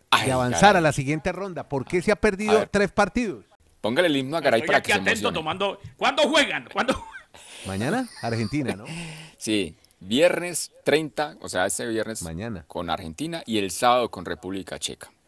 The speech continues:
Speaker 1: Lo que pasa es que el detalle del Mundial de Voleibol van veinticuatro selecciones. Son divididas en cuatro grupos de a seis y avanzan cuatro. O sea,
Speaker 2: Ya.
Speaker 1: solo eliminan dos por grupo.
Speaker 2: Sí, tiene
Speaker 1: Por eso
Speaker 2: razón.
Speaker 1: Colombia,
Speaker 2: Ajá.
Speaker 1: aunque ya perdió con China, ya perdió con Japón y con Brasil,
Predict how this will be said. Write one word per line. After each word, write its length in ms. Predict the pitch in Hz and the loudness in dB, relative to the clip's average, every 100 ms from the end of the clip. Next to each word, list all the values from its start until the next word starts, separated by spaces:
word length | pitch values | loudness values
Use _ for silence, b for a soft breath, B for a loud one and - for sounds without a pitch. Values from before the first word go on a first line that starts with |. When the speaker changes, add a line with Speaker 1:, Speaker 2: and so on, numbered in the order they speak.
| _ _ - | _ _ -2
Speaker 1:
Lo 100 | 113 | 2
que 100 | 120 | 6
pasa 120 | 156 | 6
es 40 | 165 | 4
que 40 | |
el 60 | 165 | 0
detalle 260 | 156 120 | 0 0
del 100 | 147 | 0
Mundial 220 | 120 110 123 | -2 -4 -2
de 60 | |
Voleibol 380 | 139 143 135 123 | -2 -2 -2 -4
van 220 | 101 101 104 | -4 -4 -4
veinticuatro 720 | 120 131 - 90 98 92 110 | -4 -4 -8 -4 -2 -2 -4
selecciones. 760 | 101 92 82 156 113 85 - - _ - | -4 -4 -4 -4 -6 -8 -14 -16 _ -14
Son 260 | - 104 | -6 -4
divididas 560 | 113 117 101 107 113 - | -2 0 0 2 0 -4
en 180 | 117 98 | -10 -10
cuatro 400 | 87 113 110 131 | -2 -2 0 -2
grupos 540 | 117 107 - 110 - - | -2 -4 -6 -14 -14 -10
de 140 | 80 | -8
a 60 | 73 | -6
seis 420 | - 101 69 - _ - | -4 -4 -4 -14 _ -8
y 180 | 196 214 | 4 6
avanzan 500 | 180 175 156 151 143 | 6 4 0 -8 -8
cuatro. 520 | - 170 131 - 80 - _ - | -4 -2 -2 -4 -14 -20 _ -12
O 60 | - | 0
sea, 120 | 117 | 2
Speaker 2:
Ya. 40 | |
Speaker 1:
solo 140 | 110 127 | 2 0
eliminan 460 | 127 104 110 123 | -2 -2 -2 -2
dos 180 | 131 127 | 0 0
por 180 | - 127 | 0 -4
grupo. 360 | 147 135 87 80 101 | -4 -4 -8 -12 -12
Speaker 2:
Sí, 180 | 104 82 | -12 -14
tiene 140 | - 98 | -8 2
Speaker 1:
Por 120 | 117 | 4
eso 80 | 147 | 4
Speaker 2:
razón. 80 | 87 | 2
Speaker 1:
Colombia, 340 | 127 107 - - | 0 0 -4 -4
Speaker 2:
Ajá. 80 | 98 | -2
Speaker 1:
aunque 260 | 92 110 | 0 0
ya 160 | 107 127 | 2 2
perdió 460 | - 151 135 151 | 2 0 2 0
con 220 | - 131 117 | 0 -6 -2
China, 440 | - 131 127 110 | 0 0 -2 -4
ya 140 | 90 | -4
perdió 320 | 82 98 98 98 | -4 -6 -6 -6
con 160 | 95 | -6
Japón 340 | 82 76 117 113 | -10 -8 -6 -4
y 60 | |
con 180 | 113 113 | -4 -4
Brasil, 400 | 110 110 117 110 | 0 0 -2 -8